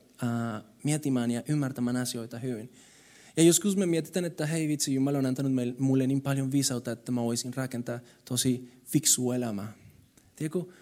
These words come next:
mä haastan sua vaan miettimään, miten olisi, jos sä jakaisit se viisautta vähän mulle. Tiedätkö? Sitten sä, sä huomaat, että hei, itse asiassa tämän kautta niin mä voin luoda enemmän rikautta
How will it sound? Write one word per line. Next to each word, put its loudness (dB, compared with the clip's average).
mä 0
haastan 0
sua 4
vaan 2
miettimään, 2
miten 4
olisi, 2
jos 4
sä 0
jakaisit 0
se -2
viisautta 2
vähän -4
mulle. 0
Tiedätkö? -4
Sitten 0
sä, -2
sä 0
huomaat, -2
että -4
hei, -4
itse -2
asiassa 0
tämän 0
kautta -2
niin 0
mä 0
voin 0
luoda 0
enemmän 0
rikautta -6